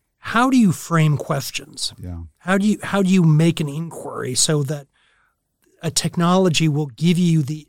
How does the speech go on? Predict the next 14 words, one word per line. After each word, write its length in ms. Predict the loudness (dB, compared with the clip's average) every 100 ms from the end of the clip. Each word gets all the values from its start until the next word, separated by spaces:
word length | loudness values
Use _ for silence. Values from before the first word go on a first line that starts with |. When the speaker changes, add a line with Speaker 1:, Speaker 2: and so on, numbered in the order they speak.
| -10
Speaker 1:
an 140 | -8
answer 600 | -2 0 0 0 0 0
to 100 | -4
the 120 | -8 -10
question 640 | -8 -6 -6 -4 -2 -2
you 180 | -2 -6 -6
asked, 640 | -2 -2 -2 -8 -8 -10 -12 _ _ _ _ -4
as 180 | -2 -2
opposed 520 | -4 0 0 0 -2
to 80 | -4
an 60 |
answer 540 | 0 0 2 0 -2 -2
to 280 | -4 -4
a 100 | -6